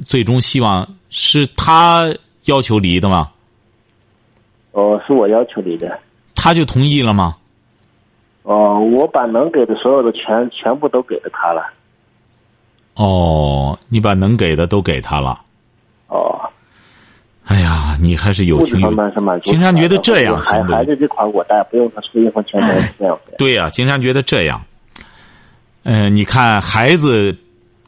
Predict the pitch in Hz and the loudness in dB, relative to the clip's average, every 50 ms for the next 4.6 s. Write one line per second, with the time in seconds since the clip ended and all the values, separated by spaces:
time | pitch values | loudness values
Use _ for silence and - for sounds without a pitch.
0 | _ - 120 117 110 113 107 107 104 104 104 104 107 110 110 - - - - _ | _ -4 -4 0 0 2 2 2 2 2 2 2 0 0 -2 -4 -8 -12 -16 _
1 | - 107 - 170 170 143 117 - 92 101 117 117 117 98 90 85 78 - 120 110 | -20 -8 -2 0 0 0 0 0 0 -2 0 0 2 2 2 2 0 0 0 0
2 | 92 85 82 82 85 104 110 107 101 92 - - - 104 151 190 156 120 101 98 | 0 0 0 2 2 0 0 0 -2 -4 -4 -4 -2 0 2 2 2 2 0 0
3 | 104 107 104 95 80 78 95 92 90 92 87 95 87 85 78 71 - 78 78 76 | 0 0 0 -2 -2 -2 -2 0 -2 0 0 0 0 0 -2 -2 -2 -2 -2 -2
4 | 73 69 - 101 101 95 98 95 92 87 82 76 | -2 -4 -2 -2 0 0 2 2 2 0 0 -2